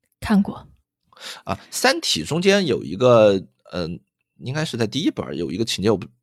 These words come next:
Speaker 2: 不知道你是不是还记得，他们在这个，呃《三体》的这个虚拟世界里边儿，呃，他们试图去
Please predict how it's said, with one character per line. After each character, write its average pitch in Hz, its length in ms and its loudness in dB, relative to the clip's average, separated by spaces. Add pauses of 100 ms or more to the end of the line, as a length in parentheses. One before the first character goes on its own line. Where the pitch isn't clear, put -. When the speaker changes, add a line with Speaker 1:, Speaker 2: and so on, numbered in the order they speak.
(120)
Speaker 2:
不 - 100 -14
知 127 120 -2
道 131 160 6
你 82 100 -6
是 - 140 -6
不 117 60 -4
是 - 40 -8
还 113 80 -4
记 233 240 -6
得， - 180 -6
他 - 160 -4
们 120 160 -2
在 117 300 6
这 110 160 0
个， 90 400 -2
呃 76 400 -8
《三 127 260 0
体》 - 120 -6
的 76 100 -10
这 98 100 -8
个 104 60 -10
虚 127 220 -8
拟 107 80 -4
世 113 180 -2
界 131 180 2
里 98 80 0
边 80 160 -6
儿， 78 120 -8 (400)
呃， 76 140 -12
他 - 160 -6
们 107 120 -4
试 117 280 2
图 85 260 -8
去 98 400 0